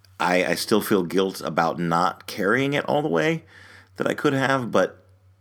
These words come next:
also in retrospect, I look at it and I know that I did, uh, I did the right thing for the right people. Um, I, I cannot go so far as to say that I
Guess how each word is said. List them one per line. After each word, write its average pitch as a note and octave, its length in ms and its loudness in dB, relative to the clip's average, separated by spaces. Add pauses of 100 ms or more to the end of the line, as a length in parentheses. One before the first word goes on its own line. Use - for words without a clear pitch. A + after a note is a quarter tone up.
(440)
also G#2+ 380 2
in G#2+ 80 4
retrospect, G#2 560 0
I F#2 60 2
look F2+ 280 -2
at F2+ 160 2
it F2+ 160 0
and E2+ 160 -4
I E2+ 140 -2
know F2 340 2
that E2+ 140 2
I E2 80 0
did, E2+ 420 0 (720)
uh, - 200 -4
I E2+ 80 0
did G2 160 2
the E2+ 100 2
right E2+ 260 2
thing F#2 340 2
for G2 340 2
the E2+ 100 2
right D#2 300 -2
people. - 460 -6 (1000)
Um, C#2+ 500 -6 (2750)
I, F2 300 0
I E2 80 -2
cannot G2 600 2 (340)
go F#2 220 2
so F2+ 260 2
far E2+ 280 0
as D#2+ 140 -2
to - 100 -10
say D#2+ 240 -2
that D#2 200 -4
I D#2+ 520 -2